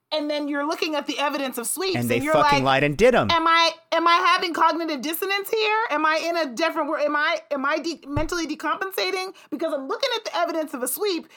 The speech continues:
Speaker 1: and you're telling me you haven't done sweeps in six months." So make it make sense. So
Speaker 2: Right.
Speaker 1: why all of a sudden are they trustworthy on this issue? Why all that, you've watched them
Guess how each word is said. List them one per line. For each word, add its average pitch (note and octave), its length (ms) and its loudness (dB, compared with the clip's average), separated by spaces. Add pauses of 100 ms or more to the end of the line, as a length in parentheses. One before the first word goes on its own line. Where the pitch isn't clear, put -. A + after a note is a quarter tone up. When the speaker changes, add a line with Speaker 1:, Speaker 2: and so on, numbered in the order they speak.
Speaker 1:
and C4+ 140 -4
you're G#4+ 140 -2
telling D#4+ 320 -2
me D4 100 -6
you D4+ 60 -2
haven't D4+ 220 0
done C#4+ 180 -2
sweeps D4 260 -6
in A#3+ 80 -8
six - 240 -8
months." G#3 360 -12 (160)
So E4 140 -2
make F4 240 -2
it E4 80 -6
make C4+ 220 -6
sense. - 400 -14 (160)
So E4 180 -2
Speaker 2:
Right. C#3 140 2
Speaker 1:
why G4+ 180 6 (100)
all G#4 100 2
of F#4+ 60 -4
a G4 40 -2
sudden D#4+ 380 0
are C#4 160 -2
they C#4+ 140 -6
trustworthy C4 800 0
on A#3+ 220 -2
this B3 180 -6
issue? A3+ 420 -10 (200)
Why D4+ 260 2 (100)
all F4 160 -2
that, E4 120 -6
you've D4+ 220 -6
watched E4 600 -2
them G3 400 -8